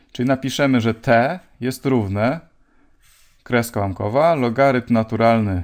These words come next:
z czterech piątych podzielone przez tę liczbę, czyli przez minus zero przecinek zero zero zero jeden dwa.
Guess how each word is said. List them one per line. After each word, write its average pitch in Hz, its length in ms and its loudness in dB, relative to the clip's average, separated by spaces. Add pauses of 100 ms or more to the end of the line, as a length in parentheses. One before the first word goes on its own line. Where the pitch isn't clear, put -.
(160)
z - 160 -18
czterech 110 500 -2
piątych 107 680 -6 (680)
podzielone 127 920 2 (1700)
przez - 280 -4
tę 120 180 2
liczbę, 110 440 -4
czyli 123 460 0 (260)
przez - 400 -6
minus 160 720 -6 (640)
zero 139 420 0
przecinek 113 480 -2
zero 113 360 0
zero 107 380 -2
zero 113 400 0
jeden 107 380 -2
dwa. 92 280 -6